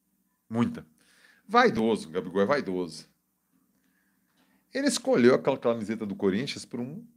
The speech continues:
motivo. Um motivo que, ok, a gente pode até chegar lá e especular sobre esse motivo, mas assim, ele tinha uma razão. Porque, porque não era falta de roupa,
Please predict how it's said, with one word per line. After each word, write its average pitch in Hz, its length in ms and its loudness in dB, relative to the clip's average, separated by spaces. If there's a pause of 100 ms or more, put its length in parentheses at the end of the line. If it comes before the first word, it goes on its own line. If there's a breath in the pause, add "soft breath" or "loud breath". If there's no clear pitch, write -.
(160)
motivo. 208 500 -8 (460)
Um 113 80 -10
motivo 135 320 -4
que, - 80 -6
ok, 107 320 0
a - 20 -4
gente 104 160 -8
pode 139 160 -2
até 135 140 -6
chegar 147 340 0
lá 120 120 6
e 131 40 0
especular 156 440 -2
sobre 139 180 -6
esse 135 120 -8
motivo, 151 380 -8
mas 107 160 2
assim, 107 120 -10
ele 98 80 -8
tinha 120 140 -10
uma 127 80 -6
razão. 110 480 -2 (280 soft breath)
Porque, - 120 -6
porque - 160 2
não 208 180 8
era 240 140 10
falta 185 320 6
de 175 120 4
roupa, 170 440 -4